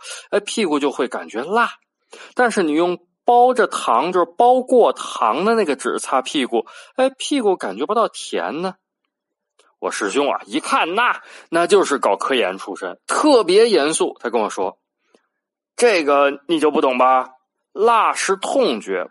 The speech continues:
不是味觉；甜是味觉，不是痛觉。肛门口的黏膜上有丰富的感觉神经，感觉神经能感觉到痛觉，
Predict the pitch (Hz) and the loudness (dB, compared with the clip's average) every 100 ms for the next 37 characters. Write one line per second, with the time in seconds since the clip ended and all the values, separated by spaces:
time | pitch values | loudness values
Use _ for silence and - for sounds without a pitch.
0 | _ 120 175 180 131 98 - 82 - _ | _ -2 0 0 0 -2 -6 -14 -18 _
1 | _ _ _ - 147 156 202 226 220 233 | _ _ _ -8 -2 0 2 2 2 4
2 | 262 151 - 95 - - 147 196 190 190 | 4 2 -2 -6 -6 -4 -4 -2 -4 -4
3 | 101 73 - - _ - - - 254 269 | -4 -8 -10 -12 _ -20 -16 0 2 4
4 | 247 190 214 - 123 104 131 127 131 160 | 2 0 0 0 0 2 0 0 0 0
5 | 196 147 175 185 151 - - 120 107 - | 2 2 2 2 -2 -6 -6 0 0 0
6 | - 233 220 180 113 90 104 107 120 107 | 0 0 0 0 0 -2 -4 -2 -2 -4
7 | 107 120 117 _ - _ _ - 165 139 | -6 -10 -12 _ -20 _ _ -2 0 0
8 | 139 165 240 - 170 175 185 185 147 147 | 0 4 4 4 0 0 0 0 0 -2
9 | 190 202 - 131 104 113 151 190 139 - | -2 -4 -2 -2 0 0 2 2 -2 -6
10 | - 294 170 92 95 - | -4 -2 -2 -4 -10 -10